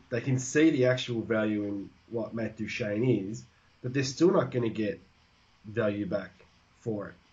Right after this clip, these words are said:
So if Compher doesn't pan out and, and Zadarov doesn't turn out to what they've got, then they got some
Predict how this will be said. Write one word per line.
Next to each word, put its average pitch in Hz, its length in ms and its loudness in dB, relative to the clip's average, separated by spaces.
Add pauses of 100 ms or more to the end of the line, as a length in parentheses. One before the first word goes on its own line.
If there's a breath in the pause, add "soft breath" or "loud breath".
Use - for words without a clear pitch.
(100)
So 127 440 0 (1300 loud breath)
if 175 340 4
Compher 220 380 2
doesn't 196 320 2
pan 185 340 2
out 175 220 0
and, 151 200 0
and 147 200 -2
Zadarov 147 460 2
doesn't 139 400 -2 (600)
turn 139 180 -2
out 131 180 0
to 131 80 -4
what 127 120 0
they've 120 160 -4
got, 135 340 2 (180)
then 135 520 2 (360)
they 143 500 4 (840)
got 120 240 0
some 98 440 -8